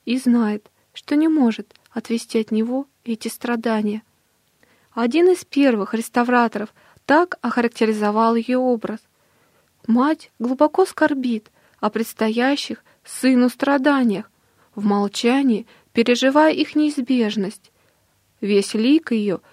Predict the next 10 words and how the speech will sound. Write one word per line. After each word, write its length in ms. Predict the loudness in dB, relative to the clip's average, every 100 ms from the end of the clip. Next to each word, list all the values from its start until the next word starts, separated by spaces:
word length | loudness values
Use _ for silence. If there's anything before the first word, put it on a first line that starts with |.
| _ 0
одно 320 | 4 6 4
воплощение 720 | 2 2 2 2 2 2 4
материнской 840 | 2 0 0 2 4 4 2 -2 0
любви 420 | 0 0 2 2
и 160 | 2
скорби, 680 | -4 -4 -2 0 0 -4 -8 -10 _ _ _ _ _ -8
средоточием 680 | -2 0 4 2 2 0
которых 520 | 0 -2 0 0 0 -6 _ _
являются 580 | 0 4 4 4 2 0
глаза, 640 | 4 4 2 2 0 -2